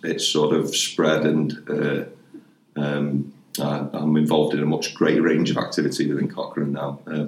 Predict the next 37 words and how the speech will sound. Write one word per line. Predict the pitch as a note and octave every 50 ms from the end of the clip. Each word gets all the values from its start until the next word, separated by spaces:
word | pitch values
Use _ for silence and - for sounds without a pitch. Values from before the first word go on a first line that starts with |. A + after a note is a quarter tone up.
| C#2 - -
primarily | - - C#2 B2 A#2+ G2+ F2 -
around | - D#2+ - D#2+ D#2
methods | - - - - -
development | - - - F2+ F#2 F2+ F2+ - - -
still, | - - - - - - - - - - _ _
but | - -
across | - - D#2 D2+ -
the | - -
whole | - D#2 D2+
spectrum | D2 - - - - C#2 - C#2+ C#2+
of | D2 C#2+
methods | D2 C#2 C#2 - - - - -
rather | D#2 D#2 - - -
than, | - D2+ D2+ D2+ - - - - - _ _ _ _ - D2+
uh, | D2+ C#2+
the | C#2+ D2
niche | D2+ D2+ D2+ - -
of | -
economic | - - - D#2 D#2 D2+ D2+ D#2 - -
methods | C#2+ - - - C#2 - -
where | D2 C#2
I | -
started. | - - - E2+ F2 F2 F2 - C#2+ C2+ - - - - - - - - _ _
And | - F2+ F2+
so, | F2 - G2+ F#2+ F#2 F#2 F#2 F#2 F#2 - - - -
um, | - E2 F2 F2+ F2+ E2+ -
you | -
know, | F2 E2 D#2+ D#2+ - - - - - -
it's | - - -
not | G2+ G2+ G#2 G2+ G2
a, | - -
it's | - F2+ E2+ -
not | G2 G2+ F#2+
a | F2+ -
case | - F#2 F2+ F2 F2 - -
of, | F2 E2 E2 D#2+ - - -
um, | E2+ D#2+ D#2+ D#2+ D#2+ D#2+ D#2 D#2+ D#2+ D2+ D2 -